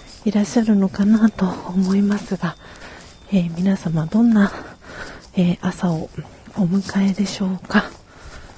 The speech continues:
はい。あ、よかよかちゃん。改めましておはようございます。お帰りなさい。皆さんお帰りなさい。えー、いちさんもおはようございます。えー、コメントありがとうございます。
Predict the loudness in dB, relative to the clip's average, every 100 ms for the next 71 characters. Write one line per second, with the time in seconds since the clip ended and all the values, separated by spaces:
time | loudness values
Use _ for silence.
0 | -16 -16 -18 -20 -20 -20 -20 -20 -16 -2
1 | 2 2 2 0 -2 -2 -2 -12 -16 -18
2 | -14 -2 2 2 4 2 4 0 0 -8
3 | -14 -14 -14 -12 -14 -6 0 2 2 0
4 | 0 -2 -6 -6 -6 -4 -2 -2 -2 -4
5 | -2 -2 0 -2 -2 -14 -16 -14 -12 -14
6 | -8 -8 2 2 4 4 4 4 2 2
7 | -2 2 4 2 0 -2 -2 -6 -4 0
8 | 2 4 2 2 -6 -12 -12 -14 2 6
9 | 6 6 2 0 4 4 6 4 2 2
10 | 2 2 2 0 0 -2 0 0 -2 -8
11 | -16 -16 -16 -6 6 6 8 4 6 6
12 | 6 4 4 4 2 2 2 2 4 2
13 | 4 0 -2